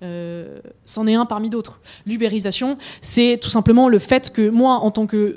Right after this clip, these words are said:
consommateur final, je suis capable de produire un service à valeur ajoutée et que je suis capable de le monnayer. C'est, l'ubérisation, c'est le symptôme de la transformation du monde du travail auquel vous allez tous être confrontés demain. Plus de freelancisation, plus d'autonomisation, euh, plus de relations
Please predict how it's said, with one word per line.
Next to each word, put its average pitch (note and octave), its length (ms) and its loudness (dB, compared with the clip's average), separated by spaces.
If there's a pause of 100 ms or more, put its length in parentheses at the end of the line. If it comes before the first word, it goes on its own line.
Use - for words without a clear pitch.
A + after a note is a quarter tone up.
consommateur A#3 500 0
final, A#3 440 2
je G#3+ 120 2
suis - 160 -2
capable A3 400 0
de F#3+ 80 0
produire G#3+ 360 2
un G3 40 0
service G#3 520 -4
à G#3 60 0
valeur G3+ 200 4
ajoutée G3 360 2 (180)
et G#3 80 0
que F#3 40 -4
je A3 60 2
suis A3 140 0
capable A3+ 260 0
de G#3+ 80 6
le G#3+ 60 8
monnayer. A3+ 420 8 (540)
C'est, B3 420 4 (300)
l'ubérisation, B3 680 6
c'est A3+ 340 -2
le G#3+ 100 2
symptôme C4+ 580 2 (360)
de A3 80 0
la A3 80 2
transformation B3+ 560 -4
du A#3 80 4
monde A3+ 140 6
du A3 80 4
travail F#3+ 460 0
auquel A3 240 -2
vous G#3 120 -4
allez G#3 140 -4
tous C4 200 -8
être A#3+ 100 -4
confrontés A3 340 -4
demain. G#3 200 -4 (520)
Plus B3+ 200 -2
de A#3+ 80 -2
freelancisation, A#3 880 -6
plus B3+ 220 -8
d'autonomisation, A3+ 840 -4 (320)
euh, G3 60 0
plus C4 260 -2
de A3+ 80 -4
relations A#3+ 640 0